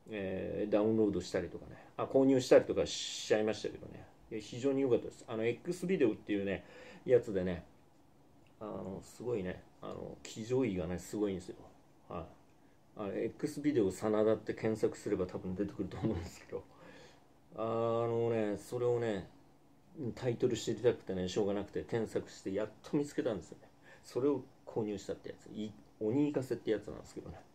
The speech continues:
えー、非常に面白いです。あの、で、今日ね、あのー、ウィンズデーだったんで、は-、八月二十日っていうのは行ってきました。で、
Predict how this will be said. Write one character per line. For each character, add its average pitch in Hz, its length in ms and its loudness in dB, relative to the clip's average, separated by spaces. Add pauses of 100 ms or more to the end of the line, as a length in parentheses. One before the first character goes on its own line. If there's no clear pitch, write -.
(600)
え 92 180 -6
ー、 - 40 -16
非 113 160 -8
常 120 160 4
に 110 240 0 (680)
面 117 220 2
白 127 260 8
い 98 40 4
で 95 80 -2
す。 - 580 -6 (500)
あ 117 140 2
の、 107 280 0 (340)
で、 190 220 12
今 262 260 8
日 220 60 12
ね、 127 240 10
あ 151 80 6
の 151 80 8
ー、 156 760 10 (400)
ウ 160 60 4
ィ 202 160 4
ン 185 60 0
ズ 180 160 -4
デ 165 80 8
ー 107 300 6
だ 98 80 4
っ - 20 0
た - 180 -4
ん 95 80 -2
で、 101 340 2
は-、 107 120 2 (240)
八 - 240 -4
月 - 20 0
二 104 80 4
十 101 80 -6
日 - 280 -4
っ 98 40 -2
て - 160 8
い - 0 -
う 90 40 -4
の 82 60 -8
は - 40 -12 (160)
行 - 80 -10
っ - 40 -12
て 170 100 2
き 165 60 0
ま 170 60 6
し 165 140 0
た。 - 100 2 (320)
で、 135 320 2